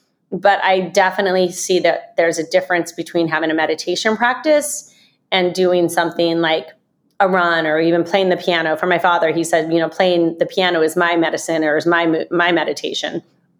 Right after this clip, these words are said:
But I do think when people can start to get to a point where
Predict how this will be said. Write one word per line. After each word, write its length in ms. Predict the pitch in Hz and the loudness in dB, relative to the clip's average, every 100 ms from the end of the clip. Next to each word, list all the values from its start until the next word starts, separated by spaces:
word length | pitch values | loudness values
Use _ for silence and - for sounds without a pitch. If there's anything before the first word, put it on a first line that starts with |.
| _ | _
But 280 | 196 170 - - - _ _ _ _ _ - | 2 2 -2 -12 -20 _ _ _ _ _ -4
I 60 | 196 | 0
do 220 | 208 214 | 2 2
think 240 | 220 185 | 2 0
when 140 | 185 170 | 0 0
people 300 | 185 180 180 | -2 0 0
can 180 | 180 | -2
start 320 | 170 185 170 - | 0 0 0 -2
to 60 | 170 | -2
get 200 | 175 - | -2 0
to 100 | - | 2
a 100 | 175 | 0
point 260 | 180 175 175 | 0 -4 0
where 380 | 175 165 170 | 2 2 0